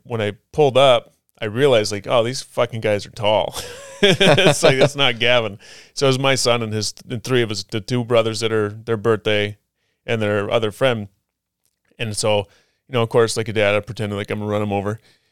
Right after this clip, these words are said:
And then I pulled up alongside him and I'm like, "What are you guys doing?" And he's like, he's like, "Well, we're going out to have some drinks for their birthday, but, you know, we stopped by the house to see if you wanted to have a drink with us." And I was like, "Fuck yeah, I wanna have a drink with you." <laughs> And it's, it's like, it's like instantly, I'm like, "Yes,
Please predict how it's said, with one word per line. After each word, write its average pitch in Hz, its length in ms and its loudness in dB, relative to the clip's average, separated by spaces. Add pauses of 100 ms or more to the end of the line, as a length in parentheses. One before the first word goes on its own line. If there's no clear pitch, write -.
(180)
And 113 140 -2
then 113 260 0
I 120 80 0
pulled 123 240 0
up 117 140 0
alongside 113 440 0
him 113 140 -2
and 107 140 -6
I'm 104 80 -8
like, 98 180 -6
"What 127 100 -4
are 160 40 -2
you 165 80 -4
guys 156 120 -2
doing?" 123 460 -4
And 113 160 -8
he's 101 160 -6
like, 98 160 -4
he's 113 160 -8
like, 101 140 -6
"Well, 165 360 4 (320)
we're 135 140 -6
going 160 200 2
out 151 140 0
to 151 40 -4
have 147 140 2
some 131 120 -6
drinks 151 240 0
for 131 100 -6
their 113 120 -2
birthday, 131 360 0
but, 113 240 0
you 135 100 -6
know, 110 100 0
we 117 100 -4
stopped 135 300 0
by 123 80 2
the 107 80 -2
house 139 260 0
to 120 60 -6
see 117 160 -4
if 113 120 -6
you 120 100 -4
wanted 113 160 0
to 113 80 -2
have 110 120 0
a 101 60 -12
drink 131 200 -4
with 113 140 -8
us." - 300 -10 (680)
And 120 100 -4
I 113 40 2
was 110 100 -2
like, 104 220 -2 (260)
"Fuck 220 280 2
yeah, 247 160 8
I 240 40 8
wanna 202 240 4
have 165 160 6
a 147 60 6
drink 160 180 2
with 156 160 2
you." 175 300 4
<laughs> - 40 -14
And 170 240 -6
it's, - 220 2
it's 190 300 2
like, 156 260 2 (400)
it's - 160 -2
like 151 180 2
instantly, 180 460 2
I'm 131 100 0
like, 117 160 -2
"Yes, - 600 0